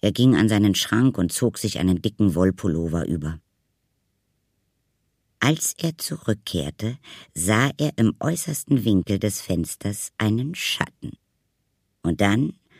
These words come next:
ertönte ein dumpfes Gelächter. <laughs> So lachte nur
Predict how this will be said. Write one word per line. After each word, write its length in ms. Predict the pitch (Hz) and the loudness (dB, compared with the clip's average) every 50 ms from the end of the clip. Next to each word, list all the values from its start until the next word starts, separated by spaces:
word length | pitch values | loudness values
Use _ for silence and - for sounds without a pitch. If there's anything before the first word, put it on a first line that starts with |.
| _ _ _ _ _ | _ _ _ _ _
ertönte 840 | - - 92 - - 104 95 95 101 104 95 - 101 101 104 101 90 - | -8 -8 -8 -2 0 2 2 4 4 2 2 0 0 2 2 2 0 -2
ein 300 | - 82 78 76 71 69 | -6 -6 -6 -6 -6 -2
dumpfes 840 | - 107 107 107 101 82 - - - 85 78 - - - - - - _ _ | 0 2 4 4 2 0 -4 -4 -4 -4 -4 -4 -8 -10 -12 -12 -14 _ _
Gelächter. 680 | - 92 80 76 73 - - - - - - - - - - - _ _ _ _ _ _ _ _ _ _ _ _ _ _ _ _ - - - - | -4 -4 -4 -4 -8 -10 -10 -12 -12 -12 -12 -14 -16 -16 -16 -20 _ _ _ _ _ _ _ _ _ _ _ _ _ _ _ _ -6 -6 -6 0
<laughs> 3500 | - 117 113 110 117 - - - - 135 - - 143 143 139 143 151 151 135 - - - 170 - - - - 156 160 147 90 127 143 151 170 170 147 - 147 147 - 131 143 139 - 131 135 - - 104 110 120 127 120 110 - - - 101 - _ - 90 92 101 98 101 107 107 - - _ _ _ _ _ _ _ _ _ _ _ _ - | 2 2 4 4 4 2 2 4 2 2 4 6 6 6 6 6 4 2 0 -2 0 0 0 4 4 4 4 6 4 4 4 4 2 4 2 2 2 2 0 0 2 2 0 0 2 2 0 2 2 0 2 4 4 4 2 0 -2 -4 -4 -4 _ -4 -2 -2 0 0 0 0 -2 -4 -6 _ _ _ _ _ _ _ _ _ _ _ _ -8
So 220 | 73 82 101 120 | -2 2 4 4
lachte 500 | 123 95 87 101 110 - - - - 95 | 6 6 4 4 2 2 -2 -2 -2 0
nur 280 | 95 92 95 110 101 - | 2 4 4 4 2 0